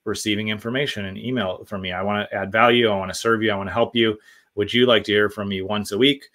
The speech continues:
You know, reply one. If you'd like to hear from me,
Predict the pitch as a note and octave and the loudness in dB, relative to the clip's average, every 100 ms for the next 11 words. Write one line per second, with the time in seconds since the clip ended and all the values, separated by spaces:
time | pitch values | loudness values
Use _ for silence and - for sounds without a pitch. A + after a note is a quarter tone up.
0 | - - _ - G2 F#2+ F#2 - _ - | -20 -20 _ -14 -6 -2 -2 -6 _ -8
1 | F#2+ G#2+ G2 G2 A2+ B2 A#2+ A#2+ _ _ | -4 0 0 2 2 2 0 -4 _ _
2 | - F#2+ G#2 G2 F#2+ G#2 G2 G2+ G2+ F#2+ | -12 -6 -2 0 -2 -2 -4 -4 -6 -6
3 | F#2 F2+ | -6 -8